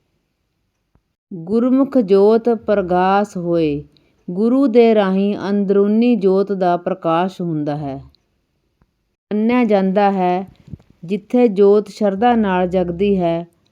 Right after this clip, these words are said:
ਅਤੇ ਪਾਠ ਹੁੰਦਾ ਹੈ, ਉੱਥੇ ਬਰਕਤ ਰਹਿੰਦੀ ਹੈ ਤੇ ਨਕਾਰਾਤਮਕ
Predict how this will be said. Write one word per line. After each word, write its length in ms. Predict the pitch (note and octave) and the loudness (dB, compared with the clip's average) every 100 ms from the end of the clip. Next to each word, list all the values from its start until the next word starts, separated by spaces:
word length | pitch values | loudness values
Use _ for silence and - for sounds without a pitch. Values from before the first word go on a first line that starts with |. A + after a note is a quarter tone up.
| _ _ F#3+ | _ _ -6
ਅਤੇ 200 | F#3+ G#3+ | -2 -2
ਪਾਠ 460 | G3 F#3 F#3+ G#3+ | 0 2 2 0
ਹੁੰਦਾ 380 | G3 F#3+ F3+ F3+ | -2 -2 0 0
ਹੈ, 240 | F3+ E3+ | 0 -2
ਉੱਥੇ 300 | E3 F3+ G#3 | -4 -4 -4
ਬਰਕਤ 480 | F#3 E3+ A3+ G#3+ G3+ | -2 -2 -2 -4 -2
ਰਹਿੰਦੀ 460 | F3+ E3 F3+ G3+ F#3 | -2 -2 0 0 0
ਹੈ 280 | D#3+ E3 F3+ - - - - - - _ - - _ _ _ - | -2 -4 -8 -18 -20 -20 -20 -20 -20 _ -20 -20 _ _ _ -2
ਤੇ 120 | A#3+ | 0
ਨਕਾਰਾਤਮਕ 1400 | A3+ A3 G#3 F#3+ G3 G3+ G#3 G#3 G#3+ A3 A3+ A3 A3+ | 0 -2 0 2 2 2 2 0 -2 -2 -2 -2 -4